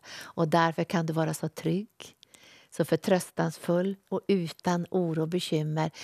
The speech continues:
Därför Jesus är ordet. Och när han upprätthåller ditt liv och alla löften i ordet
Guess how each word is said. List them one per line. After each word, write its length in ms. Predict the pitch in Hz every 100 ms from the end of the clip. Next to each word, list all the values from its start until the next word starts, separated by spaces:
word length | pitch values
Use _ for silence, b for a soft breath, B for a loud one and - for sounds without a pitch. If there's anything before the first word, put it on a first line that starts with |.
| B -
Därför 180 | 160
Jesus 600 | 170 180 170 156 160 160 -
är 380 | 160 160 160 160 _ _
ordet. 680 | 175 160 165 - - - - B B
Och 180 | B 160
när 140 | 165
han 160 | 160 175
upprätthåller 800 | 190 196 - 175 170 - 185 190
ditt 320 | 175 180 - 170
liv 260 | 170 165
och 60 | -
alla 300 | 180 175 165
löften 480 | 175 180 - - 160
i 100 | 170
ordet 440 | 160 156 151 156